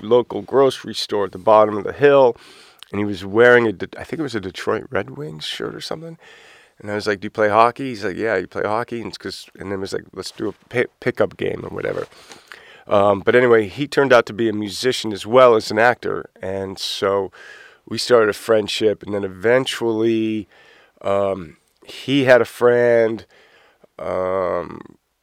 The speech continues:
Greg Miller, and then we started to jam at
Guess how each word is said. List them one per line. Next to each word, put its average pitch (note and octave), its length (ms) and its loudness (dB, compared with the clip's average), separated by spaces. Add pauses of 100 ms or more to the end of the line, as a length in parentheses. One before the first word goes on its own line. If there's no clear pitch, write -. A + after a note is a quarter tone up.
Greg F#2+ 320 -6
Miller, A#2 480 4
and G#2+ 320 -6
then G#2+ 800 -2
we A2 200 -8
started G2+ 640 -2
to F#2 140 -16
jam A2 600 2
at G2 100 -4